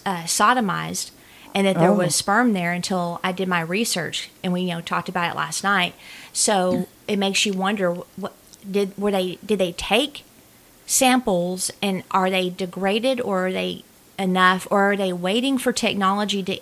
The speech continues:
Speaker 1: you know, get even better because they're pretty sure it's degraded because, you know, technology just keeps getting better and better with the D N A.
Speaker 2: But in the forties, the D N A wasn't there, of course.
Speaker 1: Right, but those
Speaker 2: Maybe they
Speaker 1: detectives,
Speaker 2: didn't
Speaker 1: they
Speaker 2: think
Speaker 1: still
Speaker 2: about
Speaker 1: kept,
Speaker 2: it.
Speaker 1: they,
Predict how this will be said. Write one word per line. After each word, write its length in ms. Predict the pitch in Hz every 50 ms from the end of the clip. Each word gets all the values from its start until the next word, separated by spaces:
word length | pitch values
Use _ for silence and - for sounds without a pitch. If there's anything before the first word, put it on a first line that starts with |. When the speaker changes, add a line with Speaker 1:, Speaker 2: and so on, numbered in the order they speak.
| - - -
Speaker 1:
you 100 | 196 196
know, 120 | 185 175
get 220 | 175 180 214 - -
even 360 | 208 202 185 190 170 165 165 -
better 560 | - 208 226 240 247 214 175 165 165 175 185 - - - - - - -
because 300 | - 190 - 214 196 185
they're 100 | 190 196
pretty 320 | 180 - - 202 208 190 185
sure 440 | 175 - - - 240 247 240 214 185 - -
it's 160 | 196 - -
degraded 560 | - 190 180 - 175 170 160 160 160 156 160 - - - - -
because, 220 | - 196 208 208 190
you 60 | 196
know, 40 | 170
technology 580 | - - 185 - 196 190 196 208 208 196 196
just 220 | 180 185 180 - -
keeps 240 | - 196 175 -
getting 220 | - 190 175 170 170
better 260 | 175 180 175 170 170
and 160 | 170 170 170
better 220 | 180 175 170 175 170
with 100 | 170 170
the 60 | 170
D 180 | 160 170 165
N 80 | 160 156
A. 220 | 156 151 147 - 156 - -
Speaker 2:
But 160 | 240 233 226
in 120 | 240 240
the 80 | 226 202
forties, 800 | - - 226 220 240 254 233 208 180 180 190 196 - - - - - - - - - - - - - - - - - - - - - - - - - - - - -
the 80 | - 165
D 200 | 165 156 170 170
N 100 | 160 160
A 140 | 165 160 156
wasn't 360 | 143 143 139 139 143 143 135
there, 160 | 156 156 151
of 140 | 139 131 - -
course. 400 | - 160 147 143 123 123 - 220
Speaker 1:
Right, 240 | 254 311 302 254
but 140 | 202 220 185 -
those 80 | -
Speaker 2:
Maybe 280 | 185 190 202 196 208 202
they 200 | 185 202 196 196
Speaker 1:
detectives, 340 | 202 202 202 190 175 170 165
Speaker 2:
didn't 60 | 175 185
Speaker 1:
they 40 | -
Speaker 2:
think 180 | 202 220 247
Speaker 1:
still 120 | 247 - 294
Speaker 2:
about 240 | 330 131 120 120 -
Speaker 1:
kept, 200 | 226 - - -
Speaker 2:
it. 360 | - - - - - - -
Speaker 1:
they, 240 | - 131 123 - -